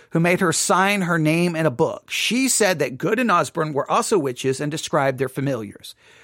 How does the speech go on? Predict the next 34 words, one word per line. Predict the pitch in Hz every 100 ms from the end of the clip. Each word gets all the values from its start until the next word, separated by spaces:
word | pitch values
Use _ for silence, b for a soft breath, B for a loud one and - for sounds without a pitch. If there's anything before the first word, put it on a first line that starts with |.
| b b
which | 160 165 156
no | 120
one | 117 113
else | 107 -
could | - 147
see. | - 143 -
See | - 107
how | 127
convenient | 160 113 135 139
that | 147 139
is? | 185 233 - _ _ _ _ _ _ _ _ _ b b b b -
Good's | 185 262 196
was | 220 190
a |
yellow | 160 156 220 247 226
bird, | - 254 220 127 123 190 196 B B B B
and | - 160 156
Osborne's | 214 240 262 180 196 190 165
were | 170 165 131 b b
two | - - 277 294
grotesque | 185 196 214 - 202 208 - -
creatures. | - 233 208 135 110 -
While | 165 170
this | 190 -
testimony | - 302 302 220 180 165
was | 170 139
being | 180 170
given, | 151 269 131 139 b b b
the | 160
children | - 285 302 254 220
broke | - 294 285
out | 285
into | 277 262
fits, | 269 359 - - - -